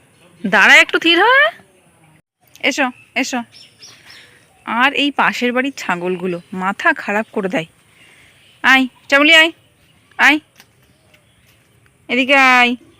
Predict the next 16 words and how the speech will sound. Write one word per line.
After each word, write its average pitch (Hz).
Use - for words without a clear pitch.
বন্ধুরা, 220
আমাদের 220
শ্যামলীকে 247
তোমাদের 220
কীরকম 233
লাগলো 226
আমাকে 214
কিন্তু 226
অবশ্যই 269
কমেন্টে 202
জানিও। 170
আর 190
এই 240
হলো 285
শ্যামলীর 214
মা। 220